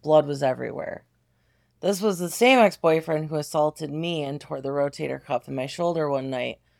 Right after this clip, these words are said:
when I got in the middle of their argument and tried to persuade her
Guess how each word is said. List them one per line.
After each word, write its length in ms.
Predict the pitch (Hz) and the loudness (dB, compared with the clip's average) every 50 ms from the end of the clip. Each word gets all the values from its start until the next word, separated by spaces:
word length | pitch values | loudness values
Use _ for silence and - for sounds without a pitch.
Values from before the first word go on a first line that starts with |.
| _ _ _ _ _ | _ _ _ _ _
when 100 | - 160 | -2 -2
I 100 | 165 160 | 0 2
got 200 | 160 165 160 143 | 4 4 4 4
in 40 | |
the 80 | 135 151 | 2 0
middle 320 | 156 156 156 151 151 151 | 0 0 2 2 2 0
of 140 | 147 139 135 | 0 -2 0
their 200 | 135 143 143 139 | 0 2 2 2
argument 580 | - 95 139 143 139 135 135 131 123 123 98 87 | 2 2 0 -2 -4 -6 -8 -8 -6 -8 -8 -8
and 120 | 120 139 | -10 -10
tried 260 | - - 139 135 135 | -6 -4 -2 -2 -2
to 60 | 139 135 | -4 -8
persuade 600 | - _ - 156 143 - - 165 180 180 175 156 | -14 _ -10 -8 -8 -6 -2 0 0 0 0 -2
her 420 | 151 165 185 185 170 147 147 143 | -2 -2 -2 0 0 -2 -4 -6